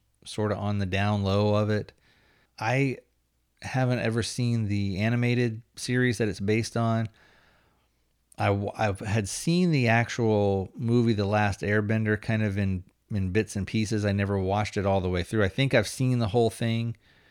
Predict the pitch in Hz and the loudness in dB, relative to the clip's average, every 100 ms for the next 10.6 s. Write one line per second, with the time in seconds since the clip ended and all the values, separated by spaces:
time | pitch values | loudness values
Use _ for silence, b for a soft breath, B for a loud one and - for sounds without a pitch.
0 | b b b - 107 98 95 101 98 98 | b b b -8 -4 -4 -2 -2 -2 -2
1 | 98 98 98 95 - _ 104 98 - 104 | -2 0 0 -2 -6 _ -4 -2 -4 -4
2 | 98 101 98 92 98 90 - 92 85 - | -2 0 -2 -2 -2 -2 -4 -4 -4 -6
3 | _ _ _ _ _ _ _ _ - 101 | _ _ _ _ _ _ _ _ -6 -2
4 | 110 101 110 104 104 95 - 107 95 101 | -2 -2 -2 0 0 -2 -2 -2 -2 -4
5 | 95 107 - 110 95 98 95 90 - 87 | -6 -6 -4 0 2 2 2 0 -2 -2
6 | 78 87 - b b b b b b b | -2 -6 -12 b b b b b b b
7 | - 107 107 123 120 120 135 127 117 110 | -4 0 2 4 4 2 2 2 2 2
8 | 110 113 113 110 110 95 87 92 110 117 | 2 2 0 0 0 0 -2 0 0 0
9 | - - 101 101 98 - 95 90 - 120 | -2 -4 0 0 0 -2 -4 -4 -4 -2
10 | 160 143 101 92 90 87 | 0 0 0 0 0 -4